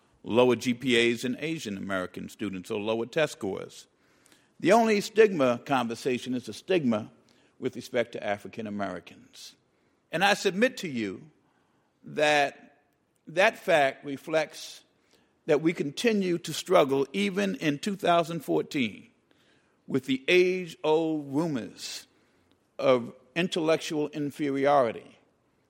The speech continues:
of African Americans. Now, there are tremendous differences between students who are educated in poverty-impacted inner-city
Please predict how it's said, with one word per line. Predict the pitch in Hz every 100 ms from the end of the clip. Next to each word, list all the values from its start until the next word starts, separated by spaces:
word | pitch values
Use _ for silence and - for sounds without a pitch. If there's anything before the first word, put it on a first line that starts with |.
| _
of | 135 117
African | 110 104 110 110
Americans. | 101 90 - - - _ - - _ _ _ _ _ _ -
Now, | 160 165 151 143 - _ _ _ _ -
there | 160 185
are | 160
tremendous | - 160 175 196 185 151
differences | 127 160 135 110 104 98
between | 113 - 147 139 135 123 120 117 _ _ _ _ _ _ _
students | - - 165 147 131 123
who | 160 139
are | 135 127 120 113 - _ _ _ _ -
educated | 160 143 - 170 147 139 135 -
in | 139 131 123 117 113 110 -
poverty-impacted | - 175 151 143 135 131 147 143 131 139 117
inner-city | 147 143 135 - 151 131 123 127